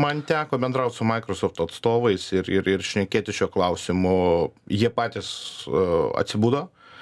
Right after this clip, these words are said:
jie atnaujino programinius, e, paketus skirtus,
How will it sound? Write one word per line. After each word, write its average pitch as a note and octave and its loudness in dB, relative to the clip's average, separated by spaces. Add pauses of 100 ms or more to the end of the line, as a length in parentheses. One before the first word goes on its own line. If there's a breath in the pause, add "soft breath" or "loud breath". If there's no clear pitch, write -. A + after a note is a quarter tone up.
(220 loud breath)
jie G2 4
atnaujino B2+ 2
programinius, A2+ 0
e, G#2 4 (120)
paketus A2 -2
skirtus, - -2